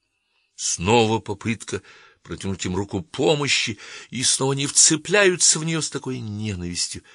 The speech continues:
что остается только один выход: усмирить, успокоить, убивать.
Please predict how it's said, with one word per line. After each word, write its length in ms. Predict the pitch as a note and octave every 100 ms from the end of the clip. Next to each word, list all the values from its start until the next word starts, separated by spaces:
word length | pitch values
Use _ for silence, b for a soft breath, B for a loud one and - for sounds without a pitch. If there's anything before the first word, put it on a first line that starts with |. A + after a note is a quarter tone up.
| b
что 180 | _ -
остается 360 | E2 G2+ E2 -
только 180 | - D#2
один 200 | D#2+ D2
выход: 460 | A#2+ C#3+ G2 - B B B
усмирить, 840 | E2 - E2 E2 D#3+ D#3 - - B B B
успокоить, 880 | F2 - - D#2+ C3+ F3 D3 A#2 - B B -
убивать. 1040 | F#2 F#2 E2 F2+ E2 G2+ F3+ E3+ - -